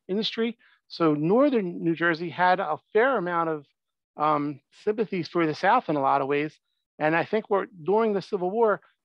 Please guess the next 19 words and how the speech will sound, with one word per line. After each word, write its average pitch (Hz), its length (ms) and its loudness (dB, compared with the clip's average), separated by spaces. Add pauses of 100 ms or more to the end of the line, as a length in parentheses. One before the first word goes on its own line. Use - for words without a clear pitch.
the 147 60 -8
majority 180 600 2
of 165 140 -4
soldiers 202 520 -2
that 147 160 -8
fought 208 280 0
for 175 100 -8
New 165 100 -4
Jersey 185 380 -2
are 151 140 -6
gonna 160 180 -4
be 165 160 -4
from 156 240 -4
the 139 100 -6
southern 165 380 -4
portion 147 460 -8 (420)
of 151 160 0
the 135 80 -4
state. - 360 -4